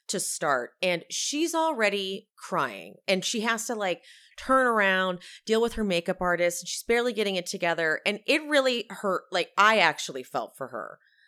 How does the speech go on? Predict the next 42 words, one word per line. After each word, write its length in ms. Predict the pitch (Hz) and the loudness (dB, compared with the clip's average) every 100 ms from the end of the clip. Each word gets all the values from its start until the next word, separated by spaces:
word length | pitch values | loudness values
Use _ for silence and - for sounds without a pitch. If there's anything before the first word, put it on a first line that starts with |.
| _ _ 196 | _ _ 0
I 140 | 240 | 0
didn't 400 | 214 247 214 - | 0 -2 -2 -6
feel 300 | - 190 180 | -10 -2 0
like 160 | 170 175 | -2 -4
this 200 | 185 - | -8 -6
was 160 | 180 | -6
all 140 | 165 160 | -4 -4
some 240 | - 165 | -4 -6
big 240 | 156 156 147 | -2 -4 -4
act, 280 | 185 208 214 | -4 -4 -4
which 160 | 180 - | -12 -14
is 120 | 180 | -8
what 220 | 202 - | -8 -6
Ralph 300 | 180 220 294 | 0 0 0
is 120 | 220 | -6
claiming 420 | - - 160 143 131 | -8 -8 -6 -8 -10
it 100 | 117 | -10
is. 440 | 98 71 - - - - - | -12 -14 -14 -14 -16 -20 -10
But 120 | 208 | -4
then 240 | 220 190 147 143 | 2 0 0 -6
Ralph's 440 | 156 285 370 - | 0 2 2 -2
confessional 560 | - 185 156 156 185 160 | -6 -4 -4 -4 -4 -4
is, 200 | 151 165 - | -4 -6 -4
I 80 | |
think 320 | 165 - 370 587 | -6 -4 -4 -4
this 160 | - - | -8 -6
is 100 | 202 | -6
the 80 | 180 | -6
day 320 | 147 165 156 | -2 0 0
after. 680 | 135 147 160 - 135 - - _ _ _ - - | 2 2 0 -6 -10 -10 -14 _ _ _ -20 -4
So 160 | - | 2
now 160 | 214 220 | 4 4
they're 140 | 240 | 4
gonna 200 | 202 196 | 2 0
have 220 | 196 185 | -2 -4
this 160 | 165 170 | -4 -6
kinda, 200 | - 160 | -6 -6
like, 200 | 139 135 | -6 -6
split 540 | - - - 190 170 - | -6 -6 -6 -2 -2 -2
confessional 920 | - 160 - 131 - 135 131 120 - _ - | -10 -8 -6 -6 -6 -8 -8 -10 -12 _ -10
thing, 260 | 131 90 | -10 -10
right? 360 | 85 123 165 208 | -12 -4 -2 -2